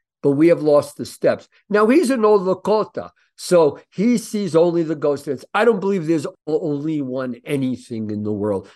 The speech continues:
but I do believe very much in the ghost dance, and I do believe it is manifesting now,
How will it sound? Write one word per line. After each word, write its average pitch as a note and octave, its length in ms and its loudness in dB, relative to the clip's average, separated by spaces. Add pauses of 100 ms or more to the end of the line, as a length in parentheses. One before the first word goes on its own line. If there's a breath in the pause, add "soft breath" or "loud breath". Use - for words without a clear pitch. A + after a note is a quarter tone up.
(140 loud breath)
but C#3+ 100 2
I C#3 100 4
do D#3 280 0
believe D3+ 320 2
very C3+ 260 0
much B2+ 340 -6
in B2 120 -4
the A#2 100 -4
ghost A#2 460 -4
dance, A#2 360 -4 (420 soft breath)
and D#3+ 180 2
I C#3 140 2
do C#3+ 360 -2
believe D3+ 460 -2
it B2+ 140 -2
is C#3+ 220 -4
manifesting C#3 1000 -4
now, B2 480 -4